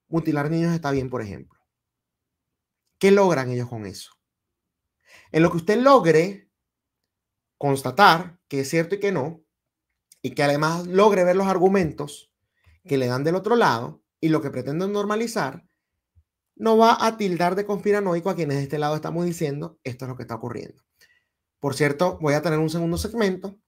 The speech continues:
en el espacio de hoy, en donde podemos hablar de algo que quizás está medianamente relacionado, porque habla de un tema cultural,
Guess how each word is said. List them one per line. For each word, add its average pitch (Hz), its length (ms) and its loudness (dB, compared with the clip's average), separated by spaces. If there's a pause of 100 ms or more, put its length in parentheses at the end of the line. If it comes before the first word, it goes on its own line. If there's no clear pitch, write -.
(140)
en 127 100 -6
el 123 60 -4
espacio 120 340 -2
de 190 80 2
hoy, 170 280 0 (120)
en 220 140 -4
donde 214 160 0
podemos 214 280 0
hablar 196 220 4
de 208 80 2
algo 214 240 2
que 185 80 -10
quizás 165 200 -4
está 180 200 -2
medianamente 165 640 0
relacionado, 117 640 -4 (320)
porque 143 240 -4
habla 131 180 4
de 160 60 4
un 160 140 2
tema 165 200 0
cultural, 208 600 2